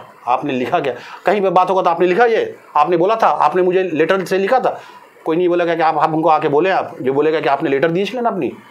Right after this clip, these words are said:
तो ये लेटर का काम सब जगह, आप, आपको सबसे अच्छी बात बता दें कि चेयरमैन साहब ने एक बात बोला कि ये बहुत बड़े, बहुत बड़ा department जो है,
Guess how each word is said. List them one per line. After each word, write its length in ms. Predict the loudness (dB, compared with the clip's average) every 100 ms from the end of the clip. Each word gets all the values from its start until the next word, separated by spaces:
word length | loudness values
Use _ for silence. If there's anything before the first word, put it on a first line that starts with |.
| -20 -20 -20 -20 -8
तो 60 |
ये 60 | -2
लेटर 240 | 0 2
का 120 | 2
काम 340 | 2 2 0 -4
सब 220 | -4 -2
जगह, 200 | 0 0
आप, 420 | 0 2 2 2 -14 -8 0
आपको 220 | 2 0
सबसे 300 | -2 -2 -2
अच्छी 160 | -4
बात 160 | 0 0
बता 220 | 2 0
दें 140 | 0 -2 -4 -10 -6
कि 80 | -4
चेयरमैन 380 | 0 0 0
साहब 220 | 0 0 2
ने 80 |
एक 100 | 0
बात 140 | 2 2
बोला 240 | 2 2
कि 280 | 2 -2 -2 -6
ये 140 | -4 -2
बहुत 200 | 2 2
बड़े, 320 | 4 2 0 -6 -16 -4 2
बहुत 220 | 4 4
बड़ा 160 | 4
department 540 | 2 2 0 2 0 0
जो 180 | 0 0
है, 260 | 0 -2